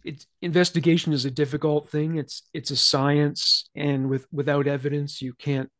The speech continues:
bust anybody, and it can take years. Some, as I said, some killers are very methodical. They plan very well. They're not like the Crips and the Bloods who shoot people out in the street. Uh, they've got it all worked out, and this guy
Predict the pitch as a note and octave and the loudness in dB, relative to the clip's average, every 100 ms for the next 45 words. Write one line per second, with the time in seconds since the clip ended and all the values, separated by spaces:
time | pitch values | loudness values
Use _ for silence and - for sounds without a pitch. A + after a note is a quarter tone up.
0 | - C#3 C#3 D3 - D3+ D3+ C#3+ D#3 D3+ | -16 -2 2 2 2 0 2 2 2 2
1 | D3+ - _ _ _ _ - C#3 C#3 C#3 | -4 -8 _ _ _ _ -12 -8 -8 -8
2 | C#3 A#2+ C#3+ D#3 D3+ C3 C#3+ C#3+ D3 D3 | -8 -6 -2 0 0 2 2 4 4 0
3 | - - E3+ D#3+ D#3+ - _ _ - D#3 | -6 -6 -2 0 0 -6 _ _ -10 -2
4 | D3+ - E3 - D#3+ - D#3+ D#3+ D#3+ C#3+ | 0 2 0 0 -2 0 0 2 0 -2
5 | C3 C#3+ D3+ D3 C#3 - D3 D3 D3 C#3+ | 0 0 2 0 -6 -6 -2 0 -2 0
6 | D3 D3 D3 _ _ _ _ _ - C3 | 2 2 0 _ _ _ _ _ -10 -10
7 | - - D3+ D#3 D3+ C3+ D3 D3+ D3 C#3 | -8 -4 0 0 0 0 2 2 2 0
8 | D3 C#3+ C#3+ - _ - D3 D#3 D#3+ D3+ | -2 -2 -6 -10 _ -8 0 0 2 0
9 | D3 - - - D#3 D3+ D3 C#3+ B2+ C#3 | -2 -8 -10 -4 -4 -2 -2 -2 0 0
10 | C#3 C#3 C3 B2 - D3+ - D3 C#3+ C3+ | 0 -2 -6 -6 -8 -8 -2 0 2 4
11 | C#3 D3 D#3 D3+ C3 C3 B2 - - D3+ | 4 2 -2 -4 -4 -4 -2 -4 2 2
12 | D3+ D#3+ - _ - _ _ _ - B2+ | 2 -4 -14 _ -20 _ _ _ -6 -4
13 | B2+ C3+ C3 D3+ C#3 C#3+ C#3+ C3 C#3+ D3 | 0 0 4 4 4 4 4 4 2 0
14 | - C3+ C#3+ C#3 C#3 C#3 - D3 C3+ C#3 | -2 0 0 0 -4 -8 -6 -4 -2 -4
15 | C3+ | -6